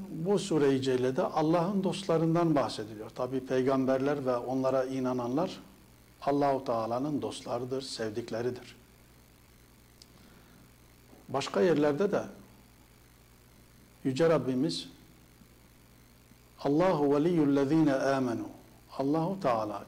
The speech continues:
iman edenlerin dostudur, velisidir buyuruyor. İşte Allahu Teala'nın dostları,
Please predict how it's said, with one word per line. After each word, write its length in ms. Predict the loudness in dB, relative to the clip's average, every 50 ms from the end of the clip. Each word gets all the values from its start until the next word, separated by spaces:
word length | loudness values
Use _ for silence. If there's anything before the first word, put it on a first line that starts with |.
| -4
iman 460 | 0 2 2 4 4 4 4 4 4 2
edenlerin 960 | 2 0 -2 -2 -2 -2 -2 0 2 2 2 2 2 0 -2 -4 -6 -10 -6 -4
dostudur, 680 | -2 -2 -2 -4 -4 -6 -6 -6 -6 -10 -16 -18 -20 -20 -20 -12 -6 -4
velisidir 640 | -4 -4 -4 -6 -8 -10 -12 -14 -16 -18 -20 -20 -20 -20 -20 -20 -20 -20 -20 -20 -20 -20 -20 -20 -20 -20 -20 -20 -20 -20 -20 -20 -20 -10
buyuruyor. 500 | -6 -4 -4 -4 -4 -6 -8 -12 -16 -20 -20 -20 -20 -20 -20 -20 -20 -20 -20 -20 -20 -20 -20 -20 -20 -20 -20 -20 -20 -20 -20 -20 -20 -20 -20 -20 -20 -20 -20 -20 -20 -20 -20 -20 -20 -20 -20 -20 -14
İşte 340 | -14 -2 2 4 4 4 2 0 -6 -12 -18 -20 -20 -20 -20 -20 -20 -20 -20 -20 -20 -20 -20 -20 -20 -20 -20 -20 -20 -20 -20 -20 -20 -20 -20 -20 -20 -20 -20 -20 -20 -20 -20 -20 -20 -20 -20 -20 -20 -20 -20 -20 -20 -20 -8 -2
Allahu 400 | 0 2 4 4 4 4 2 2
Teala'nın 680 | 2 4 4 6 4 4 2 -2 -4 -6 -8 -8 -2 0
dostları, 480 | 0 0 0 -2 -2 -2 -2 -2 -4